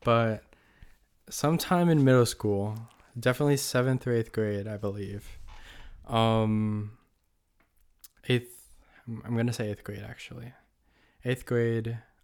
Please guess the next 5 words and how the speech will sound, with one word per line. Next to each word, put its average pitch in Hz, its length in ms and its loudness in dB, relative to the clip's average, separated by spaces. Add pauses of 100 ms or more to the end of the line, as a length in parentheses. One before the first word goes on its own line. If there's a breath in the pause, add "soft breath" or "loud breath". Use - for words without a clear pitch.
um, 101 840 -4 (2750)
I 120 100 0
was 113 140 0
talking 127 440 0
to 101 560 -2